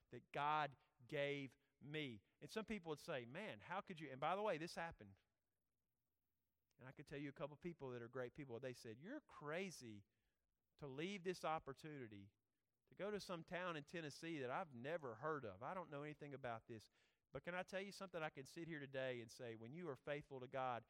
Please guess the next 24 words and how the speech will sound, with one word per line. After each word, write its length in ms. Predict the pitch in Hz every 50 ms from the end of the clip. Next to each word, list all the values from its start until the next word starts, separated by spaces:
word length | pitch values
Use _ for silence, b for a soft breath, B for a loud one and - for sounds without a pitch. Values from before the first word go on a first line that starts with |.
| b b b b -
He'll 120 | 175 170
do 140 | 147 151 131
bigger 400 | 131 127 147 156 160 160 170 160
and 220 | 147 127 123 113
better 260 | 123 131 139 143 143
things 380 | 135 - 135 135 135 135 131 -
than 100 | 127 -
you 140 | 117 120 117
could 160 | - 107 107 -
ever 320 | 113 117 117 117 120 120 -
imagine. 460 | 113 113 110 98 95 95 - - 95 90 92 - _ _ _ _ _ _ _ _ _ _ _ _ _ _ _ _ _ _ _ _ _ _ _ _ _ _ _ _ _ _ _ _ _ _ _ _ _ _ _ _ _ _ _ _ _ _ _ _ _ -
My 60 | 143 143
friends, 440 | - 165 151 139 135 - - - - _ _ _ _ _ _ _ _ _ _ _ _ _ _ _ _ _ _ _ _ _ _ _ - 117
again, 480 | 110 - 147 147 139 123 107 101 107 - -
I 120 | 127 139 143
don't 100 | 139 139
want 220 | 135 127 - -
you 80 | 127 127
to 40 |
misunderstand. 680 | 123 123 117 - - 120 117 107 - - - 123 104 95 90 87 92 110 _ _ _ _ _ _ _ _ _ _ _ _ _ -
God's 300 | 143 151 160 156 135 -
doing 240 | - 143 139 131 120
a 40 | 110
big 260 | 107 110 135 139 135